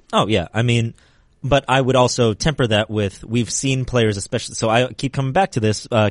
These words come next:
Kevin Love was one of those special players who, like, exceeded, like, his expected, um, rates of making shots with Ricky Rubio on the floor,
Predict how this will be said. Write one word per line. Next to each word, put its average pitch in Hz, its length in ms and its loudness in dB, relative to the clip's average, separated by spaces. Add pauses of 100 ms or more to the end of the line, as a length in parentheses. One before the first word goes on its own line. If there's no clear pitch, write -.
Kevin 127 300 -2
Love 101 400 0 (340)
was 104 500 0
one 101 180 -4
of 101 80 -2
those 101 180 -2
special 98 360 -4
players 160 520 2
who, 117 340 0
like, 104 220 0
exceeded, 107 600 -4
like, 104 200 0
his 104 160 -4
expected, 101 720 -4
um, 98 400 0 (320)
rates 101 240 -2
of 90 100 -8
making 101 260 0
shots 110 380 0 (260)
with 110 360 0
Ricky 107 220 -2
Rubio 98 380 0
on 85 100 -4
the 82 60 -6
floor, 85 320 -8